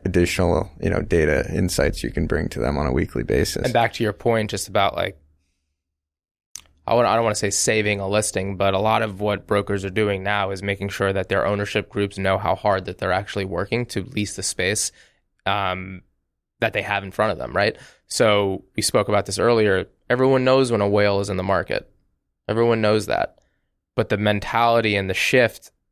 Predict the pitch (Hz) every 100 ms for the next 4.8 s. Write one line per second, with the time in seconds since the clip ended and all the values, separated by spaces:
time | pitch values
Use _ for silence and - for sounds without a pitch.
0 | _ - 98 - 135 139 135 95 - 104
1 | 98 101 98 101 - 113 101 98 98 _
2 | _ _ - 101 98 95 - 101 95 90
3 | 92 92 - 95 - 95 90 - _ _
4 | _ _ 98 117 143 - 90 98